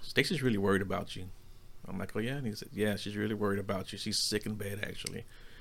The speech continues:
He says, "We don't tell anybody this stuff, but she's a psychic,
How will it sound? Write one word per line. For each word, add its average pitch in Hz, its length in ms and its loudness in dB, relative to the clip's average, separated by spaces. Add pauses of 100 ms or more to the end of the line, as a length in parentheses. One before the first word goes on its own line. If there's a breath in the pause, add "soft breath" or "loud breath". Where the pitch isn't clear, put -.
(100)
He 104 80 -4
says, 98 160 4
"We 101 100 6
don't 123 180 6
tell 113 140 6
anybody 95 400 4
this 92 140 -2
stuff, 95 320 -2
but - 100 -4
she's 123 480 0
a 107 80 -4
psychic, - 540 -2